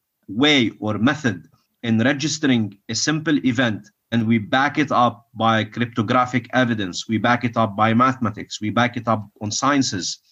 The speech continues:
and we create this network of borderless, open, neutral, and decentralized record keeping, then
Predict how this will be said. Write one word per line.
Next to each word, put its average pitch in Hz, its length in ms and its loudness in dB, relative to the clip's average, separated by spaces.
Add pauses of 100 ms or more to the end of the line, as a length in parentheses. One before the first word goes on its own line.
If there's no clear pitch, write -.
(200)
and 117 160 2
we 117 100 4
create 131 580 2
this - 200 -2
network 131 420 0
of 107 340 -2 (560)
borderless, 120 720 2 (140)
open, 127 600 2
neutral, 120 500 2 (100)
and 101 160 -8
decentralized 117 840 2 (180)
record 135 400 2
keeping, 156 440 0 (400)
then 127 460 2